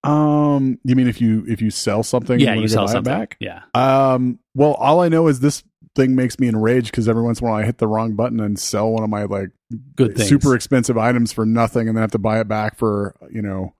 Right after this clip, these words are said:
Speaker 1: a, a thousand times what I got paid for it 'cause I hit the wrong frickin' button.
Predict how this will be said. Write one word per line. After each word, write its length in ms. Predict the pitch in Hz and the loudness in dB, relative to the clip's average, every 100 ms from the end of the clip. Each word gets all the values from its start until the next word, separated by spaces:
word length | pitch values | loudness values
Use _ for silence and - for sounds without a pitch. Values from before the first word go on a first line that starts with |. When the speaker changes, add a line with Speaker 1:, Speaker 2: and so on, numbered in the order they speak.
| _ _ _ - | _ _ _ -6
Speaker 1:
a, 200 | 104 95 90 - _ _ | -4 -4 -10 -20 _ _
a 100 | 104 - - | -8 -6 -2
thousand 480 | 110 110 110 120 107 | 0 0 0 0 2
times 420 | 117 113 110 104 | 2 2 0 0
what 100 | 110 | 0
I 80 | 107 | 0
got 120 | 107 | -2
paid 220 | 107 117 110 | 0 0 0
for 200 | 120 113 | -2 -2
it 20 | |
'cause 120 | 107 | -2
I 40 | 113 | 0
hit 80 | |
the 80 | 123 | 0
wrong 380 | 104 117 117 120 | 2 2 2 0
frickin' 380 | - 127 117 98 | 0 0 0 0
button. 340 | 135 160 135 | 0 2 0